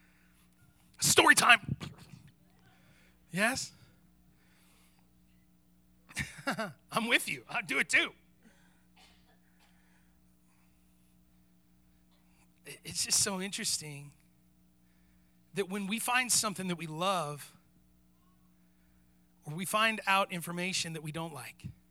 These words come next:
we're real apt to share that. Yes? Come on, yes?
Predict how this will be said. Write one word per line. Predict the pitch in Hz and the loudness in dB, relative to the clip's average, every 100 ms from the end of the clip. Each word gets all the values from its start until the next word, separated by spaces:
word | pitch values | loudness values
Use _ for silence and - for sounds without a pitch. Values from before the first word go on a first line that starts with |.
| _ _ _ _ _ _ _ _ | _ _ _ _ _ _ _ _
we're | 147 | -14
real | 147 180 185 | -8 -4 -4
apt | 156 156 | -4 -8
to | 127 | -8
share | - - 151 | -6 -6 -10
that. | 135 - - _ _ _ _ - | -14 -18 -20 _ _ _ _ -20
Yes? | - - - - _ _ _ _ _ _ _ _ _ _ _ _ _ | -18 -14 -14 -16 _ _ _ _ _ _ _ _ _ _ _ _ _
Come | 233 | -8
on, | 170 | -8
yes? | 139 175 262 - | -8 -12 -12 -16